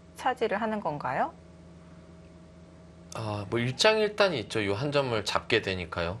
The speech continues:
Speaker 2: 근데 지금 패를 했네요.
Speaker 1: 네. 어, 이 패는 부담이 없나요? 초반에는 보통 패감이 없어서 패를 피하잖아요.
Speaker 2: 근데 아까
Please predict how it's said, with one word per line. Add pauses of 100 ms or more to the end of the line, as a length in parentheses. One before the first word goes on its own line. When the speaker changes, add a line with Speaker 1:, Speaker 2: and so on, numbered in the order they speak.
Speaker 2:
근데
지금 (480)
패를
했네요.
Speaker 1:
네. (1900)
어,
이
패는 (120)
부담이 (300)
없나요?
초반에는
보통
패감이 (240)
없어서 (260)
패를
피하잖아요. (300)
Speaker 2:
근데
아까